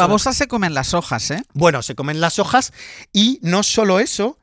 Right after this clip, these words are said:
Speaker 1: sino que nosotros en la terraza, eh, tenemos,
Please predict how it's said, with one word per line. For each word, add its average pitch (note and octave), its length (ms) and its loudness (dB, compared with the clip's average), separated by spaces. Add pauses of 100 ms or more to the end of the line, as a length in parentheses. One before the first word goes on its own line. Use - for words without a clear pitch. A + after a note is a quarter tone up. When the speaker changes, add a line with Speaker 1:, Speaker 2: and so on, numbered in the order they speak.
(280)
Speaker 1:
sino E3+ 300 -2
que E3 100 -2
nosotros G#3 380 -4
en B3+ 60 -2
la G#3 100 2
terraza, F#3+ 500 0 (460)
eh, D#3 380 2
tenemos, A3 640 0